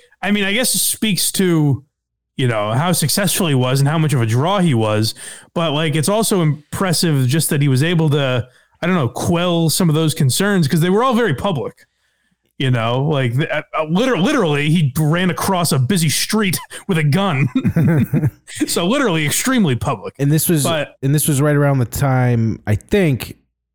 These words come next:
Speaker 2: um, that, uh, Bad Boys came out, right?
Speaker 1: Um,
Speaker 2: Early two thousands?
Speaker 1: definitely around the time. I don't know how close it was to that,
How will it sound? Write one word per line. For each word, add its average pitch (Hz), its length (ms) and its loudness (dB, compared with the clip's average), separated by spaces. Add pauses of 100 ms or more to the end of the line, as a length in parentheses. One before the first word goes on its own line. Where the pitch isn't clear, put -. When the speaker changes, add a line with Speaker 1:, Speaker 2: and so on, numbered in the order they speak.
(120)
Speaker 2:
um, 95 600 0 (720)
that, 107 280 -2 (280)
uh, 95 260 0
Bad 131 340 0
Boys 92 300 0
came 90 240 -4
out, 85 100 -4
right? 139 300 -2 (2000)
Speaker 1:
Um, 226 720 0 (260)
Speaker 2:
Early 135 220 2
two 151 140 0
thousands? 139 320 0
Speaker 1:
definitely 277 260 0
around 202 280 2
the 160 80 0
time. 160 200 -2
I 151 40 0
don't 208 120 2
know 190 60 2
how 170 140 2
close - 460 0
it 127 80 -4
was 113 280 -2
to 131 100 -2
that, 95 320 -8